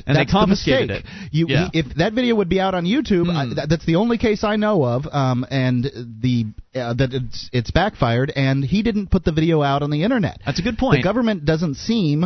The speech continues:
Speaker 2: willing to come after people that expose them in wrongdoing.
Speaker 1: All I'm saying is, and that might be true, Mark, and you might, if you're willing to risk it, then this is going to be a very interesting experiment. That much is for sure.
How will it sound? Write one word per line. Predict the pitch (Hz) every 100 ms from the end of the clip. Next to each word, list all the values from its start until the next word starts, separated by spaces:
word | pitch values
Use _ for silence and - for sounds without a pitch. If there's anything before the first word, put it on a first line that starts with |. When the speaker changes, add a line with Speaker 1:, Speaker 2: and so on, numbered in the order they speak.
| 151
Speaker 2:
willing | 151 196 170 147 156
to | 165
come | 175 160
after | 151 165 170
people | 160 131 165 143
that | 131
expose | 120 - 190 220 226 135
them | 135 139
in | 143 135 143
wrongdoing. | 127 127 131 123 208 170 85 58 _ _ _ _ _ _ _ _ -
Speaker 1:
All | 151 190
I'm | 185
saying | 160 180 147
is, | 131 123
and | 196
that | 226 214
might | 202 233 254
be | 233
true, | - 240 240
Mark, | 233 247 247 180
and | 147
you |
might, | 151 202 -
if | 73 104 - 170
you're | 165
willing | 220 311 220
to |
risk | 185 254 - 156
it, | 120
then | 151
this | 160 156
is | 143
going | 202
to | 165
be | 156
a | -
very | 190 190 160
interesting | 175 165 - 139
experiment. | 131 - 226 165 117 - -
That | 120 147
much | 170 180
is | 165 - _ -
for | 165
sure. | - 254 120 -